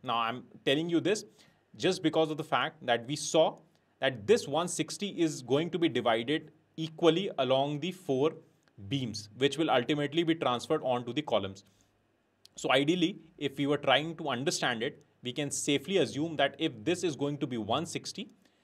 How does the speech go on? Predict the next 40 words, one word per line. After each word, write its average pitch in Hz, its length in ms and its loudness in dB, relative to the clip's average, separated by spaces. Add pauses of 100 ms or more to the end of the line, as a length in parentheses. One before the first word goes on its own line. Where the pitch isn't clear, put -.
(800)
around 170 340 4
one-fourth 185 680 2
of 127 320 4 (140)
this 127 340 -4
load 147 340 2
is 110 80 -6
going 139 220 -2
to 143 100 -6
be 151 80 0
transferred 151 680 -2
onto 120 600 -2
this 120 180 -4
column. 104 360 -6
That 113 220 2
is, 156 140 -4
forty - 340 -2
is 135 100 0
going 127 180 -6
to 131 40 -6
be 123 80 -4
transferred 110 420 -4
here, 165 180 -2
forty 131 340 -6
is 113 100 -6
going 113 220 -8
to 113 40 -8
be 110 100 -6
transferred 110 460 -6
here, 156 220 -4 (140)
forty 117 400 -6
right 117 260 -2
here, 175 220 -2 (1200)
and 175 260 -2
forty 156 420 -2
right 107 300 -4
here. 107 200 -12 (1300)
Similarly, 185 500 4
when 160 180 -2
we 156 100 0
go 143 520 0